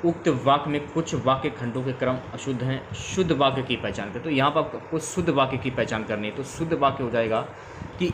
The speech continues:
"इस दुकान में आलू और भिंडी नहीं मिलती हैं।" सी ऑप्शंस सही हो जाएगा।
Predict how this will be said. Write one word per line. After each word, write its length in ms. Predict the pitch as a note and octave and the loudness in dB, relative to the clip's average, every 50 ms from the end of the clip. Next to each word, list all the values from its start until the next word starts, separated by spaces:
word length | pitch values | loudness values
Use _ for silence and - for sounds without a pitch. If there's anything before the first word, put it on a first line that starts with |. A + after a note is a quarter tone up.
| - | 2
"इस 140 | F#3 F#3+ F#3+ | 2 2 2
दुकान 380 | G3 D#3 D3+ C#3 - D3+ D#3 D#3 | 0 0 0 2 4 4 4 6
में 260 | D#3+ E3+ E3 E3 E3+ | 4 4 2 2 4
आलू 320 | - C#3 C#3 C#3+ D3+ D#3+ | 4 6 6 6 6 4
और 220 | D#3+ - D3 C#3+ B2 | 4 4 4 4 4
भिंडी 440 | - A#2+ B2+ B2 A#2+ C#3+ D3+ E3 - - - - B2 | 2 2 2 2 4 2 2 0 -4 -8 -8 -6 -4
नहीं 380 | A#2+ A2+ A2+ A#2 A2+ C3 C3+ | -2 0 0 0 0 0 0
मिलती 420 | C3 A#2 A2 G#2+ G2 G2 - A#2+ A#2 | 0 -2 -2 -4 -4 -4 -4 -4 -4
हैं।" 260 | - - G2+ F2 E2+ - - - - - - - - - - - - | -4 -6 -10 -10 -10 -12 -14 -14 -14 -14 -14 -16 -16 -16 -16 -16 -14
सी 220 | - - - E3+ | -8 0 4 4
ऑप्शंस 360 | E3 D#3+ D#3+ - - E3+ E3+ - - - - - - - - - | 6 6 4 2 -2 -2 -2 -2 -4 -4 -6 -6 -10 -4 -2 -2
सही 240 | - - A#2+ G#2 G2+ | -2 0 -2 -2 -2
हो 120 | G2+ G2+ | -2 -2
जाएगा। 460 | G2 G#2 G#2 G2+ G2+ G2 G#2 G2+ G2+ | -2 -2 -2 -2 -2 -2 -2 -2 -4